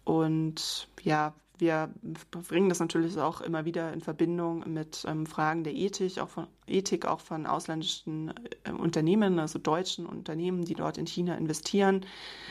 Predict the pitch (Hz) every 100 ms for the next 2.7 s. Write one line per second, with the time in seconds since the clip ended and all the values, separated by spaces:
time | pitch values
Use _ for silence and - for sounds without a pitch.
0 | - - - - 175 160 160 160 160 165
1 | 156 170 156 175 170 170 160 185 165 170
2 | 160 156 - - - 147 156